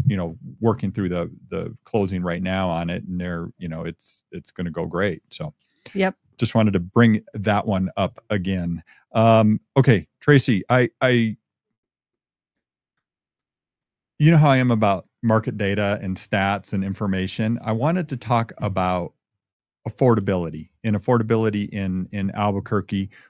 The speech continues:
Speaker 1: We talk about affordability in housing and how Albuquerque compares to a lot of other markets, like the markets we get compared to, like El Paso and Tucson, and of course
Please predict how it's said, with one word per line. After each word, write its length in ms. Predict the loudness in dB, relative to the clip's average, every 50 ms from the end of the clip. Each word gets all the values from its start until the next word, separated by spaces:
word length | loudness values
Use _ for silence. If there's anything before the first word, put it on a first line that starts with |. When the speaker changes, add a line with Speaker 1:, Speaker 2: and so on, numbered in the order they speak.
| _ _ 0
Speaker 1:
We 100 | 0 2
talk 280 | 4 4 4 4 2
about 300 | 2 2 2 2 2 0
affordability 800 | -4 -8 -4 -2 0 0 0 0 0 0 0 0 0 -2 -4 -4
in 140 | -6 -8 -8
housing 720 | -10 -10 -8 -4 -2 0 0 0 0 -2 -2 -4 -4 -4
and 140 | -4 -6 -8
how 320 | -8 -8 -6 -6 -6 -6 -6
Albuquerque 520 | -6 -6 -6 -6 -6 -6 -6 -6 -4 -6 -6
compares 560 | -6 -6 -8 -6 -4 -2 -2 -2 -4 -6 -8
to 200 | -6 -4 -2 -2
a 20 | 0
lot 200 | 0 0 0 0
of 60 | -2
other 140 | -2 -2 -2
markets, 640 | 0 2 2 2 2 2 0 -2 -2 -4 -8 -18 -20 _ _ _ _ _ _ _ _ _ _ _ _ _ _ _ _ _ _ _ _ _ 0
like 220 | 2 2 2 2
the 60 | 0
markets 380 | 0 0 0 0 0 -4 -6 -6
we 80 | -6 -6
get 160 | -6 -8 -6
compared 480 | -6 -6 -6 -4 -2 0 0 0 -2 -4
to, 240 | -4 -2 -2 -2 -2
like 360 | -2 -2 -2 -4 -4 -6 -10 -12
El 120 | -14 -16 -14
Paso 760 | -6 -2 0 0 0 0 -2 -2 -2 -2 -2 -2 -2 -4 -6 -8
and 360 | -12 -14 -14 -14 -14 -16 -16 -16 -20 _ _
Tucson, 720 | -4 -2 -2 -2 -2 -2 -2 0 0 0 0 -2 -2 -4
and 340 | -4 -6 -6 -8 -10 -10 -14 -16
of 100 | -20 -18
course 320 | _ -8 -8 -8 -8 -10